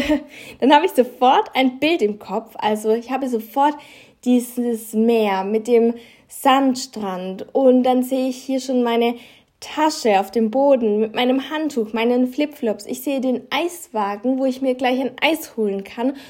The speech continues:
und die Sonnencreme und das ist sowas, wie ich denke. Ich habe sofort dieses Bild im Kopf, wenn ich an den Urlaub denke. Und ein auditiver Mensch zum Beispiel,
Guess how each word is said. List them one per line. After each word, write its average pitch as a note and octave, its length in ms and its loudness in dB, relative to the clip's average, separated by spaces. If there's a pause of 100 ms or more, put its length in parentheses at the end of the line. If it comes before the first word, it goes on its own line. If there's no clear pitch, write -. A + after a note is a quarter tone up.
(160)
und C4 220 4
die C4+ 100 -2
Sonnencreme B3 840 -2
und A#3 320 -2 (560)
das D#4+ 240 0
ist D#4 180 -10
sowas, C4+ 540 -2 (260)
wie B3 280 0 (100)
ich - 260 0
denke. G3 460 0
Ich G#3 180 -6
habe C#4+ 160 -2
sofort - 640 -4 (100)
dieses B3 420 -6
Bild G#3 260 4
im G3+ 120 -8
Kopf, G#3 260 -12
wenn G3 120 -4
ich F#3+ 140 -12
an F#3+ 100 -8
den F#3+ 160 -10
Urlaub G#3+ 380 2
denke. - 420 -12 (100)
Und A3 380 0 (580)
ein A3+ 240 -2
auditiver C#4+ 540 -2
Mensch C4+ 380 -4
zum C#4 140 -6
Beispiel, C#4+ 540 -6